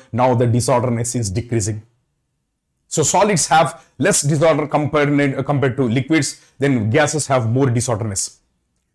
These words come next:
So therefore, जब heat निकाल रहे पानी से, when it becomes ice, the disorderness is less. Means when heat is removed,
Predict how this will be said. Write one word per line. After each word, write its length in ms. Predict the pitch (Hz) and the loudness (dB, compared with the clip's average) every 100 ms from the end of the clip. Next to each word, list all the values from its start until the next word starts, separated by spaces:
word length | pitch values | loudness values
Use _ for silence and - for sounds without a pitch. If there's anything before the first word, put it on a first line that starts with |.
| _ | _
So 60 | 196 | 0
therefore, 500 | 165 262 214 196 185 - 131 | 4 4 6 4 2 0 2
जब 220 | 247 170 | 2 4
heat 240 | - 294 277 | 6 6 6
निकाल 300 | 277 220 196 | 4 4 4
रहे 120 | 160 | 2
पानी 220 | - 160 156 | 2 2 2
से, 160 | 143 | 0
when 120 | 131 156 | 2 2
it 120 | 147 | 2
becomes 280 | 208 240 165 | 2 0 2
ice, 300 | 165 147 - | 0 0 0
the 120 | 131 | 0
disorderness 480 | 127 143 131 135 127 | 2 2 0 -2 -2
is 120 | 123 | -2
less. 320 | 110 - - | -4 -6 -2
Means 340 | 233 294 - - | 2 2 0 -4
when 200 | 240 202 | 0 4
heat 220 | 233 294 | 4 4
is 180 | 294 175 | 4 4
removed, 320 | 202 196 - | 4 2 0